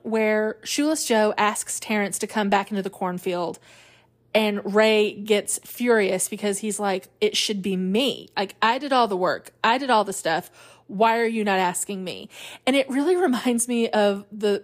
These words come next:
parable of the prodigal son with the older brother being like, "Why are you letting him do all the stuff when I have never done anything wrong? I've helped you this whole time."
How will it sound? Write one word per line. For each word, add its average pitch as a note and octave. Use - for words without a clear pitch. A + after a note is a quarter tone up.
parable A#3
of G3+
the G3+
prodigal G#3
son G3+
with A3
the -
older G3+
brother G3
being G3
like, F#3+
"Why G3+
are A#3+
you C4
letting A3
him A#3+
do G3+
all F3+
the F#3
stuff -
when G#3
I A#3
have A3
never G3+
done G3
anything F#3+
wrong? F#3
I've G#3
helped A3
you G#3+
this F#3+
whole A3
time." G3+